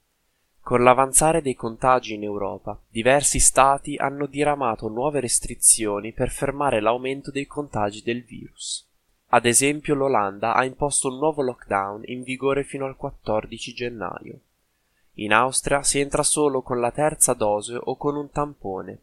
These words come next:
e i non vaccinati sono in lockdown. I locali poi chiudono entro le ventitré. In Belgio si è deciso per la chiusura di cinema e teatri.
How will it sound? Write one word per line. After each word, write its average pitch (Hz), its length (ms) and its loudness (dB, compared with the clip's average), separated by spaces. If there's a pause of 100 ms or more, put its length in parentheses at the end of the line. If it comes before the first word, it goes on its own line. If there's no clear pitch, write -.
e 117 120 -4
i 117 60 -2
non 117 160 -4
vaccinati 123 680 -2
sono 139 260 -4
in 135 100 -8
lockdown. 104 560 -6 (560)
I 107 100 -6
locali 107 500 2
poi 123 280 -4
chiudono 120 500 -8
entro 127 340 -6
le 135 140 -2
ventitré. 139 580 -8 (840)
In 107 220 -6
Belgio 139 460 4
si 143 160 2
è 147 60 4
deciso 143 500 -2
per 120 140 -2
la 123 120 0
chiusura 151 460 -4
di 151 140 -8
cinema 131 560 -6
e - 100 -6
teatri. - 580 -8